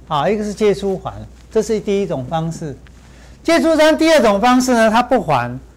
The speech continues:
它变成怎么样？要用销货单建立作业。用销货单建立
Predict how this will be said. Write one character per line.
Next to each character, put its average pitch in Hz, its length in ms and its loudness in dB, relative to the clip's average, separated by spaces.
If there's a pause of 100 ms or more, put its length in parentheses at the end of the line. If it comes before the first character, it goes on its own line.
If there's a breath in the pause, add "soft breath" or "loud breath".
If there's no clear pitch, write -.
它 262 140 -2
变 262 180 2
成 208 140 0
怎 165 100 -6
么 143 80 -6
样？ 156 240 -2 (140)
要 240 160 2
用 233 180 2
销 208 300 2
货 190 220 2
单 165 280 -2
建 165 240 -4
立 165 140 -4
作 143 240 -6
业。 131 180 -4 (3500 loud breath)
用 254 140 2
销 262 240 2
货 254 140 4
单 233 220 2
建 226 280 0
立 208 260 -2